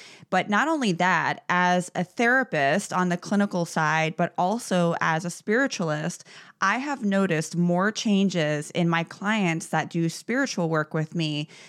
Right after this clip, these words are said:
than my clients who have done clinical therapy. I am not by any means saying don't get clinical therapy and that therapy doesn't work, 'cause it does.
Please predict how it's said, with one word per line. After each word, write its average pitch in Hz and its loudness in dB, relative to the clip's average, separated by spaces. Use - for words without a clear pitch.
than 190 2
my 185 2
clients 175 0
who 175 0
have 175 0
done 156 0
clinical 160 -2
therapy. 165 0
I 165 2
am 165 4
not 175 2
by 180 -2
any 202 2
means 196 4
saying 175 -2
don't 165 0
get 175 0
clinical 185 0
therapy 170 0
and 165 2
that 151 -2
therapy 185 2
doesn't 170 0
work, 156 -2
'cause 180 -6
it 175 0
does. 113 -2